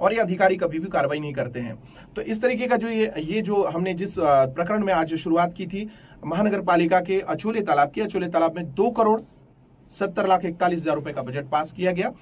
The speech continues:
और आज तस्वीरें बता रही हैं कि इसमें कितना प्रतिशत, प्रतिशत पैसा लगा होगा। बीच में दीवारें जो थी गिर भी गई, एक दो बार हादसा भी हुआ, हालांकि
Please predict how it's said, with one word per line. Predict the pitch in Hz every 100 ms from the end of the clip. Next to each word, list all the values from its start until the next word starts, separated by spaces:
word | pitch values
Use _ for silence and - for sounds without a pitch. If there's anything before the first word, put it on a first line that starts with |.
| - - -
और | 175 196 - -
आज | 165 247 -
तस्वीरें | 208 185 202 190 175
बता | 165 170
रही | 190 208
हैं | 240
कि | 208
इसमें | 175 185
कितना | 180 233 254
प्रतिशत, | 220 202 185
प्रतिशत | 185 170 175 180 185 190 -
पैसा | 170 175
लगा | 156 143
होगा। | 160 226
बीच | 185 214 214
में | 208
दीवारें | 180 185 180 208 - - -
जो | 190
थी | 185
गिर | 196 170 185
भी | 214
गई, | 185 185
एक | 170
दो | 156 170
बार | 170
हादसा | - 139 - 190
भी | 190
हुआ, | 156 175 214 - - -
हालांकि | - 139 165 180